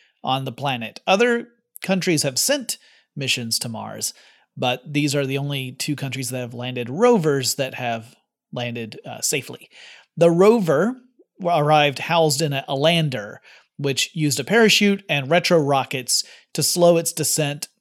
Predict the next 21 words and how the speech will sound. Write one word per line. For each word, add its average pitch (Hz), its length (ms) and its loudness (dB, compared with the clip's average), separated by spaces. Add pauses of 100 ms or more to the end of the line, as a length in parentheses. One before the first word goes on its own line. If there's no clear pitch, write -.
through 233 240 2
the 196 100 2
Martian 160 380 2
atmosphere 127 520 -4
before 131 320 -2
touching 135 400 -6
down 120 380 -6
on 127 220 -8
Martian 110 480 -8
soil. 165 580 0 (480)
So 190 220 2
this 202 240 4
is 262 120 -2
a 294 80 0
different 226 380 2
approach - 680 0
from 147 360 0
what 151 260 2
nasa 151 420 0
was 131 200 -2
using 131 440 -4